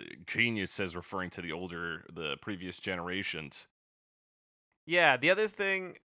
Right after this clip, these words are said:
Speaker 2: I kinda like about that line is, I would say generally you would get support from behind, like, that's how you would refer to it,
Speaker 1: Mm-hmm.
Speaker 2: 'cause someone who's behind you should be on your side, right?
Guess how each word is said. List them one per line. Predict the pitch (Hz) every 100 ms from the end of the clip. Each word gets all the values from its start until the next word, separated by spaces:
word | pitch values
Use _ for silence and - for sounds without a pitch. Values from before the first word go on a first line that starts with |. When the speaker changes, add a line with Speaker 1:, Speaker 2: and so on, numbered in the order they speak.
| _ _
Speaker 2:
I | -
kinda | - 139
like | 135 135
about | 135 127
that | 131 123
line | 123 127 127 127
is, | 131 131 120 - - _ _ _ -
I | 220
would | 233
say | 214 165
generally | 123 147 156 143 135 131
you | 123 127
would | 117 -
get | 135 -
support | - - 147 -
from | 180
behind, | 165 170 175 185 -
like, | 117 -
that's | 123 -
how | 123
you | 113 113
would | 120
refer | 131 143 139 107
to |
it, | 78
Speaker 1:
Mm-hmm. | 73
Speaker 2:
'cause | 147 120
someone | 147 139 127
who's | 127 127
behind | 113 110 139 135
you | 120 110
should | 107 - 104
be | 107
on | 104 101
your | 98
side, | - 113 104 95
right? | 101 104